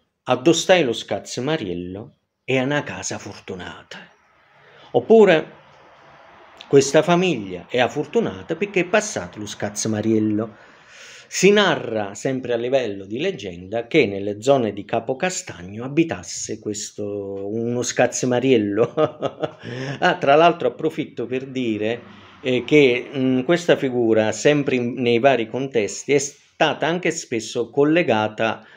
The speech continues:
agli eremi, eh, più che altro alle grotte dove andavano i, i mistici, eccetera, i monaci, eh, che, eh, si ne, entravano lì per,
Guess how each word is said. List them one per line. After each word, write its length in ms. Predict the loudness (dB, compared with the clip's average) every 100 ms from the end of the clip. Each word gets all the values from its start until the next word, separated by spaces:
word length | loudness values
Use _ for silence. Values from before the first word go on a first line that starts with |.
| _
agli 260 | 0 2 6
eremi, 540 | 6 4 -2 -4 -6
eh, 200 | -2 -2
più 120 | -2 4
che 100 | 4
altro 240 | 4 4
alle 160 | 4 4
grotte 420 | 0 -2 -4 -2
dove 200 | 2 2
andavano 840 | 4 4 4 2 -4 -4 -6 -8 -16 -20 -20 -14
i, 220 | -8 -6
i 60 | 0
mistici, 600 | 2 0 -2 -4 -2 2
eccetera, 560 | 2 2 2 2 0 -2
i 100 | 2
monaci, 720 | 4 4 2 -2 -2 -4 -6 -20 -20 -14
eh, 360 | -2 2 2 2
che, 240 | 2 4 4
eh, 160 | 0
si 200 | 0 0
ne, 360 | 4 4 4 2
entravano 640 | 2 4 2 2 0 -2
lì 240 | -4 -4 -2
per, 480 | 0 2 0 -4